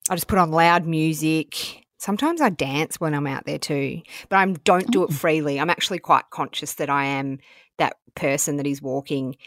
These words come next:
Speaker 1: and I might, ha-, I just put my hands in the air, and then I'm like, "Nope, you're not that comfortable to,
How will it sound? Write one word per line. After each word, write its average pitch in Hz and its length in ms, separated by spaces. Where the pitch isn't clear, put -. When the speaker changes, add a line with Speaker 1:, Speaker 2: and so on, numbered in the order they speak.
Speaker 1:
and 165 120
I 160 80
might, 160 240
ha-, 180 120
I 190 100
just - 180
put 190 140
my 175 140
hands 160 300
in 165 60
the 160 80
air, 156 60
and 151 80
then 156 100
I'm 156 80
like, 156 160
"Nope, 233 260
you're 196 160
not 233 200
that 262 220
comfortable 269 440
to, 311 120